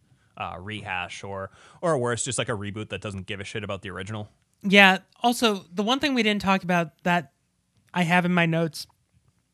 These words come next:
Speaker 2: and have it underlined is, why is River Phoenix wearing, uh, O R <laughs> scrubs?
Speaker 1: <laughs> When, when was he doing that?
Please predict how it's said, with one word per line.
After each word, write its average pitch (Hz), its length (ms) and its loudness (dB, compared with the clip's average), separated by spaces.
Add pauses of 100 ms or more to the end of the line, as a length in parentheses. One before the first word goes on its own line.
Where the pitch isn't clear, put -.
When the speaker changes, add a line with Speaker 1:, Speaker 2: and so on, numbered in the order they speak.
(460)
Speaker 2:
and 175 200 6
have 170 280 6
it 165 80 2
underlined 156 500 4
is, 143 160 -2 (460)
why 180 400 2
is 240 640 2
River 196 420 4
Phoenix 180 460 -2
wearing, 165 500 -2 (400)
uh, 160 340 2
O 170 200 6
R 170 200 8
<laughs> - 0 -
scrubs? - 840 2
Speaker 1:
<laughs> - 60 -20 (1600)
When, 160 380 0 (160)
when 160 180 2
was 165 140 0
he 185 120 -2
doing 151 240 -4
that? 151 280 -4